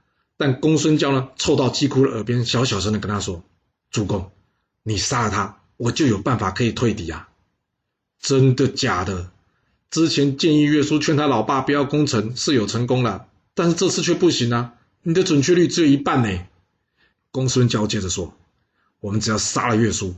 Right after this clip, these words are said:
把他做成肉羹，然后将这肉羹送给这岳阳吃，直接讲明这是岳叔的肉，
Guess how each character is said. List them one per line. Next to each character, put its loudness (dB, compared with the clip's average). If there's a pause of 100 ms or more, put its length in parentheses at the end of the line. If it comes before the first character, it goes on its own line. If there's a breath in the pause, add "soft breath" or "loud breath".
(340)
把 -4
他 0
做 0
成 -4
肉 2
羹， -8 (400)
然 -2
后 -4 (140)
将 -4
这 0
肉 2
羹 -2
送 -2
给 -4
这 -4
岳 2
阳 -6
吃， -6 (640)
直 0
接 2
讲 -2
明 -2
这 0
是 0
岳 4
叔 -4
的 -6
肉， -8